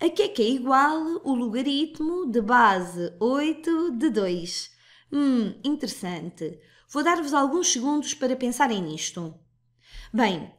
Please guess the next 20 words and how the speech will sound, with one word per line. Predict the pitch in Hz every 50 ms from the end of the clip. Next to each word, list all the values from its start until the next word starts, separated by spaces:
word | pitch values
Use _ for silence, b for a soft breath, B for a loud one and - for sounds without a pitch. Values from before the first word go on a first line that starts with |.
| _ _
o | - 330
que | 320 - 320
nos | 330 320
estão | - - - 208 196 202
a | 202
perguntar | - 233 226 226 240 240 254 233 262 277 240
é | 202 180 175 160 160 - - _ _ _
qual | _ - 302 269 226
é | 180
o | 185
expoente | 220 - - - - 262 254 254 269 269 269 269 311 311 330 349 -
a | - 247
que | 247 - -
tem | - 277 262 233 208 190
de | 165 185
elevar | 175 180 180 196 190 208 220
oito | 233 247 254 247 254 - 277 294 294 -
para | - 311 311 294
obter | 294 - - 277 269 262
dois. | 247 285 240 214 220 220 - - - - -